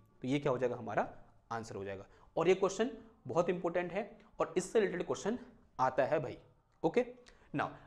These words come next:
अब एक क्वेश्चन मैं आपको यहीं पर इसी से रिलेटेड होमवर्क में दे रहा हूँ। क्वेश्चन क्या, देखो क्वेश्चन लिखना, बस सेम रहने देना, यही चीज़ है, बस यहाँ पर क्या करना, ई लिख देना,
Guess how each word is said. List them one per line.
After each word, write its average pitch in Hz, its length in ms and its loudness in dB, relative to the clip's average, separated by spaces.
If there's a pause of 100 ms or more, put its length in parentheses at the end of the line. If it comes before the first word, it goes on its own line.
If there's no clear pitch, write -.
अब 196 160 2
एक 277 160 4
क्वेश्चन 226 240 2
मैं 214 100 4
आपको 214 160 0
यहीं 175 240 -2
पर 170 220 2 (180)
इसी 277 140 0
से 254 120 6
रिलेटेड 151 460 2 (280)
होमवर्क 190 360 2
में 165 120 0
दे 123 100 0
रहा 120 100 0
हूँ। 208 220 -6
क्वेश्चन 196 280 0
क्या, 190 140 2
देखो 175 220 -2 (880)
क्वेश्चन - 180 2
लिखना, 143 240 2 (440)
बस 147 320 2
सेम 240 280 6
रहने 208 160 2
देना, 214 240 0 (560)
यही 196 140 4
चीज़ 202 180 0
है, 226 220 0 (280)
बस 180 160 2
यहाँ 175 120 0
पर 202 100 -2
क्या 196 100 2
करना, 180 300 -2 (800)
ई 202 120 2
लिख 143 180 0
देना, 104 200 -8